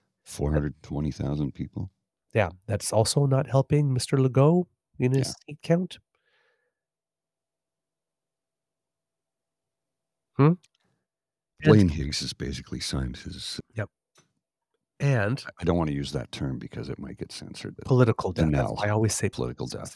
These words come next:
Speaker 2: death.
Speaker 1: yes.
Speaker 2: Now, when he passed that limit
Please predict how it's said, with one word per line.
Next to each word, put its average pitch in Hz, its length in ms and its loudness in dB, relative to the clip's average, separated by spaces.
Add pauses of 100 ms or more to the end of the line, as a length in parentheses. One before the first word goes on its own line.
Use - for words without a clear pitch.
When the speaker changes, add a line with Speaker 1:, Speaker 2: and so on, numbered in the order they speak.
(120)
Speaker 2:
death. - 100 -20
Speaker 1:
yes. - 200 -18 (640)
Speaker 2:
Now, 110 300 2 (200)
when 123 200 2
he 135 380 0 (840)
passed - 640 -4
that 101 540 -4 (600)
limit 117 600 -2